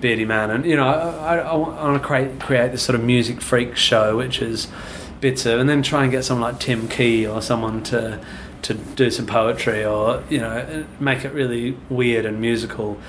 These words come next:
and then in the second act just open it up and improvise and make it sort of stunning.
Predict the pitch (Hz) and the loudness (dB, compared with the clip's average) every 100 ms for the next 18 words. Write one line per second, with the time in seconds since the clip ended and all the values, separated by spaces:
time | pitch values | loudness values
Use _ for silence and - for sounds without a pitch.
0 | - - 117 117 110 110 107 127 - 113 | -16 -6 0 2 2 0 0 0 0 0
1 | 107 107 - 123 - 113 120 - 113 113 | 0 -2 -4 -4 -2 2 2 2 -2 -2
2 | 110 120 120 110 117 113 113 113 110 113 | -2 -2 -2 -2 0 2 2 2 0 -2
3 | 113 107 113 110 - - - - - - | -2 -2 -6 -8 -12 -14 -12 -12 -12 -8
4 | - 113 101 - 127 107 104 | -2 -2 0 -2 0 2 0